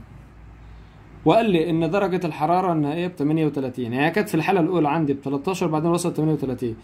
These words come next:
فطبيعي هتبقى قدام هنا، وهتبقى على خط الساتوريشن، فتبقى في المكان ده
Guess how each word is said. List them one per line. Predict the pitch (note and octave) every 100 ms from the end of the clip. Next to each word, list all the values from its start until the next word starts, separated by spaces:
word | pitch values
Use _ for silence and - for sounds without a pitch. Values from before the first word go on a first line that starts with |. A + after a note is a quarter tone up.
| - -
فطبيعي | - A#3 C#4 D4+
هتبقى | A3+ C#4 G3+
قدام | E3 F#3 F3
هنا، | D3 B2 - - - - - -
وهتبقى | C3 D#3+
على | D#3
خط | C#3+ D#3+
الساتوريشن، | D#3 - D3 D3+
فتبقى | C#3+ D#3
في | C#3
المكان | C3+ C3 C3+
ده | B2+